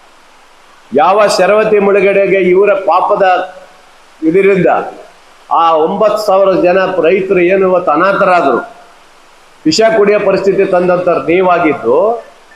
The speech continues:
ಇದನ್ನ ನಾನು ಹೋಗಿ ಡೆಲ್ಲಿಯಲ್ಲಿ ಹೋಗ್ಬಿಟ್ಟು ನಾನು ಪಾರ್ಲಿಮೆಂಟ್ ಅಲ್ಲಿ ಮಾತಾಡ್-, ಪಾರ್ಲಿಮೆಂಟ್ ಆಗಿ ಮಾತಾಡಿದ ತಕ್ಷಣ ಏನಾದ್ರೂ ಹಕ್ಕುಪತ್ರ ಸಿಗೋದಾಗಿದ್ರೆ ಅಸೆಂಬ್ಲಿ ನಾನು ಡೈಲಿ ಮಾತಾಡ್ತಿದ್ನಪ್ಪ. ಅಸೆಂಬ್ಲಿ ಇದ್ದಾಗ ನಾನು ಮಾತಾಡ್ಬಿಡ್ತೀನಿ, ನಮ್ ಹಕ್ಕು ಸಿಗೋದಾಗಿದ್ರೆ, ಅಷ್ಟು ಸಿಗೋದಾಗಿದ್ರೆ.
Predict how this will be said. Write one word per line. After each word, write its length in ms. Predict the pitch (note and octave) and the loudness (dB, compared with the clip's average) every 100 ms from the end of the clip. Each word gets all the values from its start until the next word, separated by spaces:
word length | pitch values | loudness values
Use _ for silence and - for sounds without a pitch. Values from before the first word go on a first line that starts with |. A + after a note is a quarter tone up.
| - - D#3+ | -20 -8 -2
ಇದನ್ನ 260 | F3 G#3+ | 0 2
ನಾನು 480 | A#3 F#3 F3+ G3+ G#3 | 2 2 2 2 2
ಹೋಗಿ 380 | F#3+ G3+ G#3 B3 | 2 0 -2 -6
ಡೆಲ್ಲಿಯಲ್ಲಿ 580 | E3 F3 G3+ A3 G3+ F#3+ | 0 0 2 2 2 0
ಹೋಗ್ಬಿಟ್ಟು 500 | F3+ F3 F3 G3 A3 C4+ C#4 - - - - - - D3+ | -2 -6 -2 0 2 0 -2 -10 -18 -20 -20 -20 -10 -2
ನಾನು 680 | F3+ G#3 G#3+ B3 C4 A#3+ - - _ | 0 2 2 2 0 -2 -10 -20 _
ಪಾರ್ಲಿಮೆಂಟ್ 540 | D3 G3 A3 A3 G#3 | 0 2 2 0 0
ಅಲ್ಲಿ 160 | G#3+ F#3 | 0 2
ಮಾತಾಡ್-, 500 | F3 F#3 F#3 E3+ - | 0 0 0 -2 -2
ಪಾರ್ಲಿಮೆಂಟ್ 560 | D3+ F3+ G#3+ A3 A3 A3+ | 0 2 2 2 0 -2
ಆಗಿ 140 | G3 | -2
ಮಾತಾಡಿದ 460 | F3 F#3 G3 G#3+ G#3+ | 0 0 0 0 0
ತಕ್ಷಣ 400 | G#3+ G3+ G#3 G#3+ | -2 0 0 2
ಏನಾದ್ರೂ 640 | G3+ G3+ G3+ G3+ G#3 G3+ | 2 0 2 0 0 0
ಹಕ್ಕುಪತ್ರ 560 | F3 - G3+ G#3 - F#3+ | -2 -6 -4 -4 0 -2
ಸಿಗೋದಾಗಿದ್ರೆ 960 | F#3 F#3+ F#3+ F#3 D#3+ C3 G#2+ - - - - | 0 0 2 2 2 0 -2 -4 -16 -20 -4
ಅಸೆಂಬ್ಲಿ 440 | B3 A#3 A#3 A#3+ B3 | -2 0 0 2 2
ನಾನು 260 | A3+ G#3 | 2 0
ಡೈಲಿ 320 | F3 A3+ C#4 D#4+ | 0 0 2 2
ಮಾತಾಡ್ತಿದ್ನಪ್ಪ. 760 | A#3+ A#3 F#3 E3 C#3 C#3+ C#3+ | 2 2 0 0 -2 -2 0
ಅಸೆಂಬ್ಲಿ 440 | C#3 D3 F3 E3+ | 0 0 0 0
ಇದ್ದಾಗ 200 | D#3+ D#3 | 0 -2
ನಾನು 200 | C#3 C3+ | -2 -2
ಮಾತಾಡ್ಬಿಡ್ತೀನಿ, 640 | C3+ C#3 C3+ A#2+ A#2+ B2+ B2 | -2 -2 -2 -6 -10 -14 -12
ನಮ್ 180 | B2 A2 - - | -12 -14 -8 -6
ಹಕ್ಕು 220 | F#3+ - | -6 -4
ಸಿಗೋದಾಗಿದ್ರೆ, 580 | G3 F3+ D#3 D3 C3 C3 | 0 0 0 0 0 -2
ಅಷ್ಟು 240 | C3+ G3 | 0 -2
ಸಿಗೋದಾಗಿದ್ರೆ. 680 | F3+ E3 C#3+ C3+ A#2+ G#2 | 0 0 2 0 -4 -8